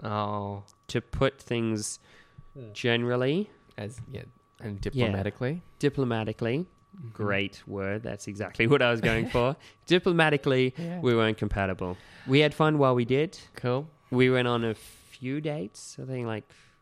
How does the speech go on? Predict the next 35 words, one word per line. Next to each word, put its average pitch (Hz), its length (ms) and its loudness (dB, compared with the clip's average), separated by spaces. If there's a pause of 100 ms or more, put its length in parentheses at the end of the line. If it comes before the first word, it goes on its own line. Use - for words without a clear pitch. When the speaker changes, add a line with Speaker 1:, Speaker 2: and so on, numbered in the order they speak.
(1300)
Speaker 2:
three, 135 640 -6 (640)
which 110 220 -10
seems 117 340 -4
to - 80 -4
be 117 120 0
my 110 180 -2
standard 113 560 -2 (240)
amount 110 380 0
of 110 120 0
dates. 113 480 0
<laughs> - 60 0 (600)
Speaker 1:
Yeah, 196 380 2 (100)
right. 208 320 0 (100)
Speaker 2:
I 127 240 0
know. 131 360 2 (140)
Speaker 1:
Before 131 520 4
Speaker 2:
Before, - 20 -
Speaker 1:
it 120 40 6
Speaker 2:
uh, 120 260 4
Speaker 1:
just 131 100 -4
Speaker 2:
before 127 280 4
I 117 80 6
was 113 140 2
like, 110 260 2
Speaker 1:
ended. 107 220 -8
Speaker 2:
"Oh, 104 160 2
no, 95 420 -6 (300)
I'm 98 80 -12
sorry. 92 420 -6
This 95 240 -8
is 92 100 -12
just - 240 -8
not 95 140 -6
gonna 90 160 -6
work." 87 320 -10